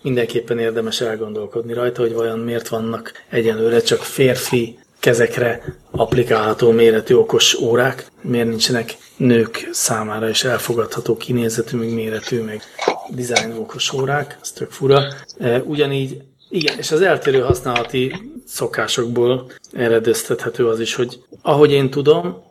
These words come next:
a nagyon nagy phableteket inkább nők vásárolják, mint férfiak, és nekik az elsődleges számítástechnikai eszközükké válik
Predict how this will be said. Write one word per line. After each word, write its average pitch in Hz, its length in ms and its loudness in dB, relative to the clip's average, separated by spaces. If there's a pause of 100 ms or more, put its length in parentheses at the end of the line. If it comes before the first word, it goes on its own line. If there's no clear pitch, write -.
(140)
a 113 520 -2
nagyon 131 420 4
nagy 110 180 -2
phableteket 127 720 -2 (200)
inkább 117 400 2
nők 110 240 -8
vásárolják, 117 640 -6
mint 127 160 -4
férfiak, 117 500 -6
és 127 120 2
nekik 143 340 2
az 135 120 4
elsődleges 120 640 2
számítástechnikai 113 1000 -2
eszközükké 110 640 -4
válik 107 500 -4